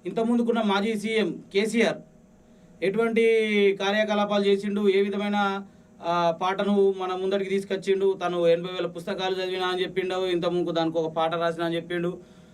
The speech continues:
ఆ, ఎవరో రాసిన పాటను తను రాసిన అనే విధంగా ప్రచారాలు కూడా జరిగినాయని చెప్పి చెప్పుకోవచ్చు మనం. కాకపోతే ఇక్కడ ఏంటంటే, జయ జయ హే తెలంగాణ, అందశ్రీ రాసిన పాటను పూర్తిగా రెండు వెర్షన్ బా-, రెండు వెర్షన్లలో,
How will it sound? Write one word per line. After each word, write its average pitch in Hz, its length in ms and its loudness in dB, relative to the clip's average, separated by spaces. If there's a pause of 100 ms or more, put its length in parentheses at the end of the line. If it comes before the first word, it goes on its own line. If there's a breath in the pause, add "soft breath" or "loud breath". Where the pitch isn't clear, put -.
(220 loud breath)
ఆ, 165 140 -2
ఎవరో 175 380 2
రాసిన 185 320 -2
పాటను 175 320 -4
తను 170 300 -2
రాసిన 175 240 -2
అనే 175 160 0
విధంగా 175 320 -2
ప్రచారాలు 170 440 -2
కూడా 175 140 0
జరిగినాయని 165 400 0
చెప్పి 165 220 -4
చెప్పుకోవచ్చు 156 440 -4
మనం. 165 280 -4 (380 loud breath)
కాకపోతే 202 260 2
ఇక్కడ 220 220 0
ఏంటంటే, 220 600 0 (420 loud breath)
జయ 196 240 2
జయ 226 120 4
హే 226 200 2
తెలంగాణ, 190 400 0
అందశ్రీ 202 380 0
రాసిన 202 300 0
పాటను 196 420 -2
పూర్తిగా 226 760 -2
రెండు 208 220 2
వెర్షన్ 220 420 0
బా-, 190 260 2
రెండు 214 180 0
వెర్షన్లలో, 214 680 0